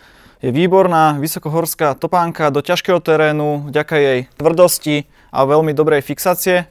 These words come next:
Vpredu je dostatočne široká na to, aby sedela väčšine ľuďom.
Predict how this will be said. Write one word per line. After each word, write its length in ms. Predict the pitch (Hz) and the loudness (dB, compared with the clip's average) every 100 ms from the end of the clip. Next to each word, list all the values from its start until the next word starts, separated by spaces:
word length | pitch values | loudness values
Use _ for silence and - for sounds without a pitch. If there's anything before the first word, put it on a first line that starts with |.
| - | -10
Vpredu 400 | - 160 160 160 | 0 2 4 6
je 240 | 147 143 | 6 4
dostatočne 560 | 143 175 180 170 - 160 | -2 -2 -4 -6 -8 -6
široká 320 | 175 170 156 | -4 -2 -2
na 160 | 147 | -2
to, 240 | 151 151 151 | 0 -2 -2
aby 160 | 147 | -6
sedela 480 | 151 160 156 143 135 - _ - | -8 -2 2 2 0 -6 _ -6
väčšine 400 | 156 170 151 135 | -6 -4 -4 -2
ľuďom. 400 | 170 202 208 | 2 2 2